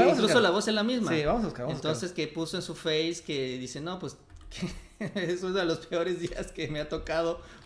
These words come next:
Speaker 2: porque me topé con estos dos". Pero mira que la señora también bien parada, ¿eh? Bien
Speaker 1: Sí.
Speaker 2: plantada ahí diciéndole sus cosas, sin entrar en la violencia, sin, eh, pues, generar ahí una situación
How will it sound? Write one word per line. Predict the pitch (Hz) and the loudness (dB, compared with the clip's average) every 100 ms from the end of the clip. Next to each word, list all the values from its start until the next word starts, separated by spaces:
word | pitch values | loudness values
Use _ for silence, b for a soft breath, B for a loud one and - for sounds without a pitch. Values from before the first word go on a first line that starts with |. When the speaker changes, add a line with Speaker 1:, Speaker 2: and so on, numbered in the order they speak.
| - | -8
Speaker 2:
porque | 135 131 131 | -6 -4 -4
me | 127 | -4
topé | 131 120 143 | -6 -8 -8
con | 147 147 | -6 -6
estos | 147 - 139 127 | -6 -6 -6 -2
dos". | 170 190 - b b b - | -2 0 -4 b b b -4
Pero | - 156 151 147 143 139 | 2 4 6 4 2 2
mira | 160 262 302 | 2 2 4
que | 233 | 2
la | |
señora | 190 160 196 226 | 4 2 2 2
también | 170 160 190 226 220 175 | 0 0 0 0 0 0
bien | 180 233 262 254 220 190 - | 0 0 0 0 0 -2 -2
parada, | 143 180 254 226 185 | 2 4 4 2 2
¿eh? | 262 330 208 | 0 -4 -4
Bien | 156 214 | -2 0
Speaker 1:
Sí. | |
Speaker 2:
plantada | 226 202 - 185 202 | 0 0 0 0 0
ahí | 185 196 | 0 -2
diciéndole | 190 175 180 180 180 | -2 -4 -4 -2 -2
sus | 175 123 | -4 -6
cosas, | 170 165 196 190 202 B B B | -4 -2 0 -2 -4 B B B
sin | - - 226 | -6 0 2
entrar | 247 208 214 | 2 2 2
en | 214 | 2
la | |
violencia, | 190 175 170 175 175 - 180 185 190 - - | 2 2 2 0 -2 -2 0 0 -2 -6 -8
sin, | - 170 196 233 233 - | -8 -4 -2 -2 -2 -2
eh, | 165 151 143 131 127 127 | 0 0 0 -2 -2 -6
pues, | 135 123 120 - - - | -6 -6 -8 -10 -12 -10
generar | 147 131 127 147 175 | -6 -4 -2 0 0
ahí | 170 170 175 | 0 2 0
una | 170 170 | -2 -4
situación | 160 151 135 123 - 156 165 160 | -8 -8 -8 -8 -4 -2 -2 -4